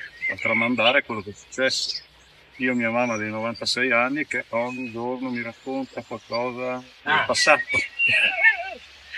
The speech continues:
Speaker 1: E
Speaker 2: Che hai già ascoltato
Speaker 1: che
Speaker 2: più
Speaker 1: ho già
Speaker 2: volte.
Speaker 1: ascoltato più volte, però
Speaker 2: Però
Speaker 1: probabilmente qualcosa riesco a tramandare alla mia generazione,
Speaker 2: Giusto,
Speaker 1: poi,
Speaker 2: giusto.
Speaker 1: quella futura. Quindi,
Speaker 2: La storia.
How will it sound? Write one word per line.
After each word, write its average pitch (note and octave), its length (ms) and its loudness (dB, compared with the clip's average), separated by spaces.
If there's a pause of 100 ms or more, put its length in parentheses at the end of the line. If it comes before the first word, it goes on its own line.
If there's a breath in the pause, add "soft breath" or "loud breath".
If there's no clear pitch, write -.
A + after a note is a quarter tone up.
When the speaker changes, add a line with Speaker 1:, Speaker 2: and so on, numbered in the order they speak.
(140)
Speaker 1:
E A#2+ 280 4
Speaker 2:
Che G#3 120 12
hai F3+ 220 12
già F3 220 12
ascoltato E3 640 8
Speaker 1:
che C3+ 100 4
Speaker 2:
più A2+ 120 6
Speaker 1:
ho - 20 -2
già B2 60 4
Speaker 2:
volte. A#3 420 10
Speaker 1:
ascoltato B2+ 300 -2
più F#3+ 180 -2
volte, A#3 280 -2
però C3+ 560 10
Speaker 2:
Però F3+ 360 10
Speaker 1:
probabilmente C#3 920 6 (120)
qualcosa C3 480 4
riesco G#2 840 0
a G2 60 -2
tramandare G#2 600 0
alla F#2+ 180 0
mia C#3 200 2
generazione, G#2+ 760 -4
Speaker 2:
Giusto, - 160 0
Speaker 1:
poi, G#2+ 180 0
Speaker 2:
giusto. F#2+ 160 -6
Speaker 1:
quella G#2 160 -6
futura. G#2 500 -8 (220)
Quindi, G#2+ 200 -10 (640)
Speaker 2:
La - 80 -6
storia. C#3+ 380 4